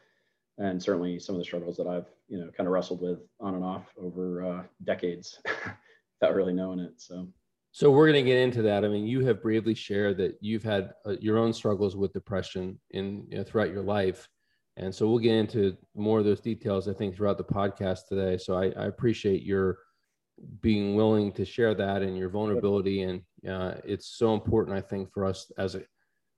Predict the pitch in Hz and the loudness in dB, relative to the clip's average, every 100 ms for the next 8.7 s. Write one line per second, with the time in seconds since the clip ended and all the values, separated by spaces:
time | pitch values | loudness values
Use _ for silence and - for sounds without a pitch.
0 | - 107 98 98 - 110 139 147 98 90 | -2 0 2 0 -2 2 2 2 0 -2
1 | 87 98 92 - 107 98 87 - 98 95 | -2 -6 -6 -2 -2 -2 -8 -8 -8 -4
2 | 104 95 95 98 - 101 - - 98 95 | 0 2 2 0 0 0 0 -4 -2 0
3 | 98 98 98 95 95 95 101 98 98 98 | 0 0 -2 -2 -4 -2 -2 2 2 2
4 | 95 87 - _ _ _ _ _ _ _ | 0 -2 -8 _ _ _ _ _ _ _
5 | _ - 147 113 110 113 117 113 - 120 | _ -2 4 6 6 6 4 2 2 2
6 | 117 104 98 - - 120 123 120 117 117 | 2 0 -4 -6 -2 0 0 0 -2 -4
7 | - - - 107 104 - 127 135 - 127 | -8 -10 -4 -2 -2 -2 -2 -4 -2 0
8 | 127 123 127 123 120 - | 0 0 2 2 0 -8